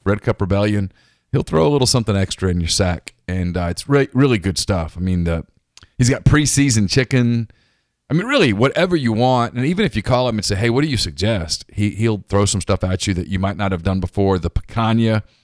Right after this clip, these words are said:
I mean, we're at a point in time now where, I mean, it's, every day is a weekend, sort of. You can do whatever the hell you wanna do. And the picanha takes a little time, but you got time, and, uh, you could try it.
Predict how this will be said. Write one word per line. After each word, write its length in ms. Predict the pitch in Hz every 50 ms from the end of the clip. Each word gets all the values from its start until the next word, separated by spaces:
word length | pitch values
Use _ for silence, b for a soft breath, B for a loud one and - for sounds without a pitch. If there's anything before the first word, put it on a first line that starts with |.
| _ _ _ _ _ _ _ -
I 40 | 107
mean, 120 | 117 127
we're 80 | 135 127
at 80 | 117 101
a 40 |
point 340 | - - 120 120 113 113 - - _
in 140 | 107 101 92
time 300 | - 110 107 101 104 101
now 240 | 101 101 104 104 101
where, 300 | 95 92 90 87 87 92
I 40 | 92
mean, 340 | 95 92 90 87 90 92 - _ _ _ _ _ _ _ _ _ _ _ _ _ -
it's, 160 | - 117 - - - -
every 260 | 127 127 123 135 170 202
day 140 | 208 208 202
is 100 | 92 92
a 80 | 90
weekend, 380 | 87 101 95 - 92 82 80 76
sort 200 | - 85 80 80
of. 200 | 78 - - -
You 120 | - 101 117
can 60 | -
do 80 | 104
whatever 220 | 95 98 92 90 87
the 60 | 90
hell 80 | 101 101
you 100 | 95 90
wanna 160 | 98 104 95
do. 240 | 85 78 78 78 76 -
And 360 | - 98 95 95 98 - -
the 100 | 87 92
picanha 460 | - - - - 110 107 113 110 98 90
takes 240 | - 104 101 -
a 40 | 113
little 140 | 110 110 98
time, 400 | - 113 101 101 107 113 113 101
but 120 | 87 - - _ _ _ -
you 100 | 101 143
got 240 | 160 180 - - -
time, 440 | - 95 101 117 131 147 156 151 - _ _ _ _ _ _ _ _ _ _ _
and, 380 | - 87 92 95 95 95 95 92
uh, 220 | 92 92 90 87 90
you 140 | 90 110 110
could 120 | 120 117
try 280 | - - 107 101 104 98
it. 260 | 98 104 - _ _